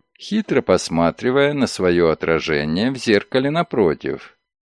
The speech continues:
Затем, осушив второй бокал, он вышел из салуна, пересек улицу и на станции надземки сел в поезд, идущий в сторону деловой части города.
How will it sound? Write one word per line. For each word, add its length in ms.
Затем, 580
осушив 500
второй 400
бокал, 500
он 180
вышел 380
из 80
салуна, 680
пересек 680
улицу 560
и 220
на 120
станции 540
надземки 840
сел 320
в 140
поезд, 560
идущий 460
в 60
сторону 560
деловой 480
части 440
города. 680